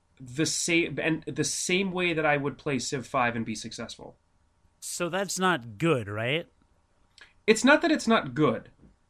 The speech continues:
Speaker 1: because I love Civ five. And I'll be honest, the game is, this game is like, here's the thing about this game.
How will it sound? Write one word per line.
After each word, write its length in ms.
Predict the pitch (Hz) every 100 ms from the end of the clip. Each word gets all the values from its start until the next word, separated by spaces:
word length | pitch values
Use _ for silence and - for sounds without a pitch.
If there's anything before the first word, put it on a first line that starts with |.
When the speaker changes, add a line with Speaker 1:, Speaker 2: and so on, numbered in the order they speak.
| _ -
Speaker 1:
because 240 | 196 190
I 100 | 190
love 720 | 202 156 151 170 147 110 - _ _
Civ 300 | - - 139
five. 400 | - 135 101 92 - -
And 180 | - 160
I'll 160 | 165 208
be 140 | 202
honest, 320 | 220 185 -
the 80 | 170
game 380 | 135 170 220 202 -
is, 520 | 147 143 131 113 - _ _ _
this 320 | 117 139 240
game 360 | 147 156 175 202 -
is 180 | 143
like, 400 | 147 143 131 - _ _
here's 220 | - 247 226
the 100 | 180
thing 200 | 196 160
about 220 | 135 143
this 180 | 156 -
game. 300 | 110 101